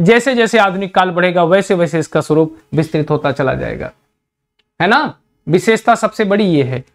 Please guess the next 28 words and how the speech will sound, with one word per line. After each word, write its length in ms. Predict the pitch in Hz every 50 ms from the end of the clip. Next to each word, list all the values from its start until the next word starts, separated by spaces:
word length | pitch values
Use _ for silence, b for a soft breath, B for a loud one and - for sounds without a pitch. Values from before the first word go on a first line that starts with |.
| _ _ -
अगर 220 | 175 180 220 240
मैं 220 | 247 254 247 247
तीन 160 | - 269 247 247
नंबर 280 | 240 233 226 226 226
की 120 | - 233 226
बात 240 | 196 202 202 202
करूं, 160 | - 240 240 226
आधुनिक 440 | 202 202 202 180 202 226 240 240 -
काल 180 | - 208 208
के 140 | 214 214 233
काव्य 380 | - - - 202 202 208 190 214
में 140 | 226 226 220
आपको 300 | 208 202 202 - 233 220
क्या 280 | - - 226 214 214
चीज 240 | 214 - 214 208 190
मिलती 280 | 190 185 175 160 160 156
है? 240 | 143 143 131 135 b b b b b b
कविताएं 480 | b 185 185 202 - 214 208 214 208 214
खड़ी 220 | - 180 175 202
बोली 300 | 208 208 220 226 226 226
में, 280 | 226 233 240 262 - - _ _ _ -
कविताएं 400 | 190 185 202 185 208 202 202 180
ब्रज 220 | 165 180 185 180
में, 300 | 208 220 233 247 254 254 - _ -
कविताएं 400 | 202 202 208 202 220 208 202 -
केवल 280 | - 180 170 170 185
अवधि 260 | 202 208 202 185 214 220
में, 320 | 233 254 277 269 247 247